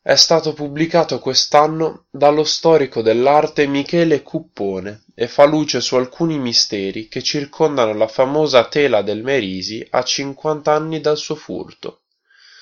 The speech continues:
Caravaggio dipinse solo quest'opera per la città di Palermo e lo fece a Roma nel milleseicento. Da qui fu poi spedita in Sicilia.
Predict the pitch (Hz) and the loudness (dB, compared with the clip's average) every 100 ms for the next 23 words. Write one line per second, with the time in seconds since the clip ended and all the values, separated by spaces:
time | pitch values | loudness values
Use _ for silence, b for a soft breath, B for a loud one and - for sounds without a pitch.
0 | b b b b b b b b 110 110 | b b b b b b b b 4 6
1 | 120 143 156 139 156 135 135 156 165 160 | 8 8 6 2 -6 -6 -6 -6 -4 -2
2 | 143 135 - 160 156 147 143 - 160 156 | -2 -2 0 2 2 0 0 2 4 4
3 | 156 160 151 160 143 143 139 143 - 160 | 4 0 0 0 0 2 0 -4 -2 0
4 | 156 156 147 104 92 - 101 113 - 120 | 0 0 2 2 0 -4 -8 -14 -8 -4
5 | 120 123 151 151 139 123 131 143 151 147 | -4 -2 -2 0 4 4 6 2 2 0
6 | 131 120 143 151 151 - 147 - 101 92 | -2 -6 -6 -2 0 0 -2 -4 -6 -6
7 | 92 - - - - 113 113 - 147 170 | -10 -14 -16 -18 -4 2 2 2 -2 -2
8 | - - 147 139 151 143 - 135 131 156 | -4 -8 -6 0 0 0 -2 -2 -2 -2
9 | 160 156 151 156 - - 98 185 90 - | -2 0 0 -2 -2 -6 -8 -10 -12 -16